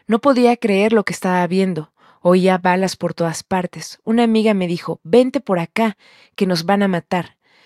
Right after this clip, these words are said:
Todavía tenía la manta en mis manos. "Déjala, no seas tonta, nos van a alcanzar". En ese tiempo, las ruinas no estaban enrejadas y salimos por ahí.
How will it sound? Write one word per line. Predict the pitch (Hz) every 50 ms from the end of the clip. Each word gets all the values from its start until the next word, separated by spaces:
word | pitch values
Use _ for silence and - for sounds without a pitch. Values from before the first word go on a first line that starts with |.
| _ _
Todavía | - - 233 226 226 226 202 214 220 226
tenía | 226 - 208 185 185 196 214 214 220 - _ _ _ _
la | - 190 180 170
manta | 180 190 196 208 208 202 208
en | 190 175
mis | 170 156 - - 180
manos. | 180 175 165 160 156 147 - - -
"Déjala, | - 170 247 262 - - 220 190 180 170
no | 170 180 202
seas | 202 - 214 202 - -
tonta, | - 214 208 214 - 175 156 156 - - - - - _
nos | - 185 175 170
van | 185 202 208 220
a | 220
alcanzar". | 214 202 - 175 160 160 - - 185 170 - - _ _ _ _ _ _ _ _ -
En | 190 202
ese | 226 - - 262
tiempo, | 254 - 240 240 233 220 - 226 254 - _
las | - 185 175 165 165
ruinas | 180 202 208 214 233 220 -
no | 214
estaban | 202 185 - - 196 190 196 208 202 -
enrejadas | 214 190 175 175 165 170 156 - - 208 214 202 190 165 - - - _
y | - 190
salimos | - - 190 180 185 202 208 214 - -
por | - 175 165 165
ahí. | 160 165 156 151